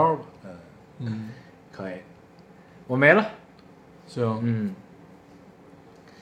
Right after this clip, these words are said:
Speaker 1: 啊。
Speaker 2: 跟大家聊聊吧。
Speaker 1: 聊聊。
Speaker 2: 嗯。
Speaker 1: 你这两周看什么了吗？
Speaker 2: 你先，你先聊聊吗？
Speaker 1: 你先聊聊吧。
Speaker 2: 你没什么可聊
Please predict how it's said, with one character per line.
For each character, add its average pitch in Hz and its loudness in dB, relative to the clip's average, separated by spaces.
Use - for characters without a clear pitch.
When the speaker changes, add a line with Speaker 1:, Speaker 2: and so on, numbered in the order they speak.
Speaker 1:
啊。 120 -4
Speaker 2:
跟 143 -2
大 143 4
家 147 6
聊 131 8
聊 143 10
吧。 113 4
Speaker 1:
聊 127 -2
聊。 131 2
Speaker 2:
嗯。 127 -2
Speaker 1:
你 131 -10
这 151 0
两 131 0
周 143 4
看 143 -2
什 127 -4
么 120 -2
了 123 2
吗？ 120 -4
Speaker 2:
你 120 -2
先， 143 -4
你 120 -2
先 139 -2
聊 117 -2
聊 117 0
吗？ 107 -4
Speaker 1:
你 123 -6
先 147 -4
聊 123 -2
聊 120 -2
吧。 113 -8
Speaker 2:
你 110 -6
没 110 -2
什 120 0
么 110 -4
可 117 -8
聊 92 -8